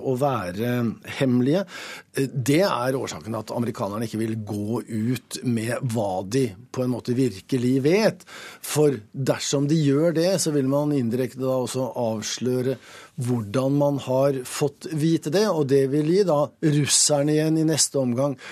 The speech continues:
ny informasjon om hva amerikanerne vet, slik at, eh, dette er det spillet som man kjenner fra, fra andre spionsaker. Det nye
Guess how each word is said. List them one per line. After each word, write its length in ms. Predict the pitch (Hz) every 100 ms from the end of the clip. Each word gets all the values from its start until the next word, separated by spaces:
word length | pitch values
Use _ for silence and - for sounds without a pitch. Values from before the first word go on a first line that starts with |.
| -
ny 540 | - 143 139 139 170 165
informasjon 1120 | 160 147 - 139 147 151 - 147 143 208 220
om 160 | 170 147
hva 340 | 135 123 120 117
amerikanerne 560 | 131 135 139 139 143
vet, 220 | 156 214 214 - - -
slik 240 | 160 147
at, 240 | 147 143 160
eh, 240 | 160 160 139 - - -
dette 300 | 139 - -
er 560 | 156 120 117 135 151 120 - -
det 220 | 139 135
spillet 560 | - - 139 107 117
som 160 | 147 143
man 300 | 135 135 117
kjenner 500 | 113 - 156 107 120 117
fra, 340 | 123 123 123 - - - -
fra 220 | - 123 120
andre 320 | 143 117 101
spionsaker. 760 | 123 - 143 123 117 135 - 170 - - -
Det 140 | 123
nye 760 | 139 151 170 143 107 104 180 170